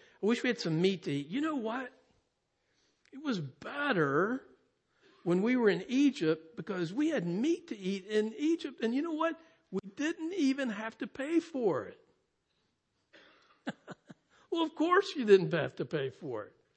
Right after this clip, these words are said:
You were a slave, right? So, so it's way better in, in, in their way of thinking. What, whatever situation they're in, they're living in freedom. They're living there in the wilderness. They're on their way to the,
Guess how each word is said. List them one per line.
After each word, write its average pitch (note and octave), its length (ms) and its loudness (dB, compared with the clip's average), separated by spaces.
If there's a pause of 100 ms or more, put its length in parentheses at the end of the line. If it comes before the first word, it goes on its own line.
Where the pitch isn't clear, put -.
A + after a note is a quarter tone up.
(320)
You B3 160 2
were D4 100 2
a C4+ 80 2
slave, - 760 -6 (960)
right? C4+ 300 0 (680)
So, D#4+ 400 6
so D4+ 180 0
it's C#4 160 2
way F4 380 10
better C#4+ 680 10
in, B3 180 8
in, A3+ 200 10
in A3+ 140 8
their D4+ 180 6
way D4 160 6
of B3+ 100 2
thinking. D4 300 2
What, C4+ 220 10 (160)
whatever E4 260 10
situation C#4+ 640 2
they're A#3+ 380 6
in, G#3+ 100 0
they're F#3+ 140 10
living C#4 340 6
in B3+ 120 6
freedom. G#3 520 4
They're F#3+ 140 6
living C4+ 320 4
there A#3 100 8
in G#3 80 4
the F3+ 80 -4
wilderness. F#3 480 4
They're G#3+ 240 6
on D#4+ 140 6
their C#4 140 10
way G#3 280 8
to F#3+ 260 2
the, E3+ 360 6